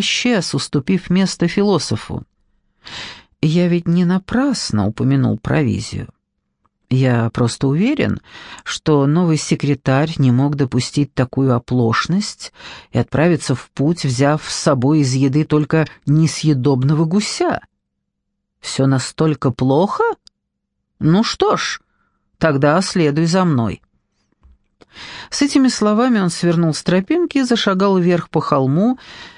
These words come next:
где виднелась ярко раскрашенная часовенка размерами не больше конуры. Под ее сводом деревянный святой сложил в молитве руки.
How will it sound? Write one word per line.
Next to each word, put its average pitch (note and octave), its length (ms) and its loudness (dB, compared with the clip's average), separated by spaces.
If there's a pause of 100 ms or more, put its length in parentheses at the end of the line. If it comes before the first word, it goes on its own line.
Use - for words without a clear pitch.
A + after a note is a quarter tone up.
(120)
где E3+ 160 2
виднелась A3 500 2
ярко A#3 340 2
раскрашенная G3+ 720 0
часовенка C#3+ 720 0
размерами A3+ 500 2
не F#3 140 2
больше F3+ 360 0
конуры. B2 500 -2 (600)
Под D3 140 -2
ее F3 200 2
сводом F#3 520 0
деревянный C#3+ 480 0
святой D3 460 0
сложил D3 460 0
в D3+ 100 0
молитве D3 480 2
руки. F#3 420 -2